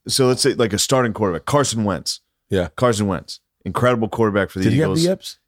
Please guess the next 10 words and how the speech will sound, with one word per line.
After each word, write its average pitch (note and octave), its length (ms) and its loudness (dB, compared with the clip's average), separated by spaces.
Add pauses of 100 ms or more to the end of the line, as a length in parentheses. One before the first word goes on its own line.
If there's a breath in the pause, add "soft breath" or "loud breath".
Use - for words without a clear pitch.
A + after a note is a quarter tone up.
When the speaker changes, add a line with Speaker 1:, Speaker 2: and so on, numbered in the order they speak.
(160)
Speaker 1:
He G#2 60 -8
got, F#2+ 240 -2
he F#2+ 140 -4
hurt B2 220 2
his G#2 180 -2
knee, G#2+ 480 0 (1120)
and G#2 160 0
then G#2+ 180 2
just G2 240 -2
kinda, A2+ 640 0